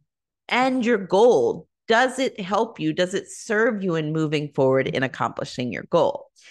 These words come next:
So if we take that previous example of you have to focus on one thing at a time, ask yourself,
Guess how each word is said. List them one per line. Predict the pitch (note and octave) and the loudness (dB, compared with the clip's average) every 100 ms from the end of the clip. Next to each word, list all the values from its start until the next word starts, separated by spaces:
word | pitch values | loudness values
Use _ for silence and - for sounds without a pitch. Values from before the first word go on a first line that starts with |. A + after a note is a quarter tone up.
| - _ _ | -20 _ _
So | - C#4 - | 0 2 2
if | D#4+ - | 0 2
we | E4 - | 2 2
take | - G#3+ - | -2 -2 0
that | E3+ - - | 0 -2 -12
previous | - A#3 A3+ F#3+ E3+ D#3+ D3 | -4 0 2 4 2 2 -2
example | D3+ E3+ A3+ C4 G#3 D#3+ | -4 0 0 0 0 0
of | - D3+ D3 | 0 -2 -2
you | D3 | -6
have | D#3 - F#3 - | -6 -6 -8 -6
to | D#3+ | -8
focus | - F3+ D#3+ D#3+ D3+ | -2 0 2 0 -2
on | D#3 C#3+ | -2 0
one | C#3 C3 C3 | 0 -2 -2
thing | B2 | -4
at | D#2+ | -4
a | - - | -6 -8
time, | - F4+ B3 G2 E3+ A3+ A3+ _ _ _ _ _ _ _ _ _ _ _ _ _ _ | -4 0 0 0 -2 -4 -10 _ _ _ _ _ _ _ _ _ _ _ _ _ _
ask | A3+ E4 - - | -6 -6 -6 -4
yourself, | F3+ - - - - | -4 -2 -4 -6 -10